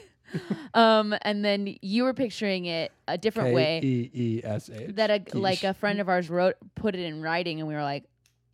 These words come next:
Speaker 1: I was like, "Oh, can you believe Jason spelled it that way?" And you're like, "That's how I was picturing
Speaker 2: I
Speaker 1: it."
Speaker 2: was like,
Speaker 1: So,
Speaker 2: "Oh."
Speaker 1: up to you on your spelling. Maybe it's K E E S H, the, uh, Versa note.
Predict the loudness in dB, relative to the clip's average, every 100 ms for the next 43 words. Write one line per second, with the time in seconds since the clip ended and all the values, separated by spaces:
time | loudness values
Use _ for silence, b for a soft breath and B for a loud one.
0 | _ 0 0 2 -2 -2 0 -2 -2 -4
1 | -4 -4 -2 -2 -2 -4 -6 -4 -4 -2
2 | -2 0 -2 -2 -4 -4 -6 -4 -2 -2
3 | -4 -6 -6 -8 -6 0 2 4 0 -4
4 | -10 B B B 0 0 -4 -4 0 0
5 | 0 -4 -6 -6 -6 -6 -4 -2 -2 -6
6 | -6 -4 -4 -4 -4 -8 -18 -20 _ _
7 | _ _ -6 -2 -2 -4 -10 -12 -10 -8
8 | -8 -6 -4 -4 -6 -6 -6 -6 -10 -16
9 | -6 -4 -2 -4 -8 _ -8 -8 -10 -12
10 | -14 -10 -8 -6 -10 -12 -12 -14